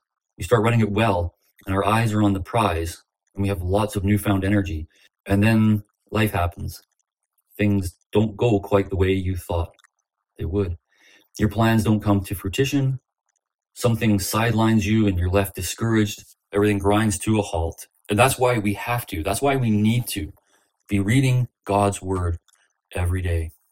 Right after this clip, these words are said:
That's why we have to get into that quiet place with God our Father and let him remind us of his promises to us.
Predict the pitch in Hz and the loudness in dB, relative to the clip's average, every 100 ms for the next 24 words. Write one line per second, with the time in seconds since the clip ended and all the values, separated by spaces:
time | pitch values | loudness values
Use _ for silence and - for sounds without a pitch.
0 | _ - 117 123 120 107 107 - 101 113 | _ 0 4 4 4 2 -2 -4 -4 -2
1 | 123 127 104 98 - 117 110 - 104 95 | 0 -2 -4 -6 -4 -2 -2 -2 -2 -2
2 | 95 104 101 101 95 98 101 92 92 104 | -4 0 2 2 2 2 4 2 -2 0
3 | 123 127 107 92 98 120 104 82 85 - | 0 0 0 -2 -2 0 -2 -2 -6 -12
4 | _ _ _ - 104 92 101 - 110 117 | _ _ _ -2 0 0 -2 -2 -2 0
5 | 104 95 - 127 107 85 | -2 -4 -6 -2 0 -2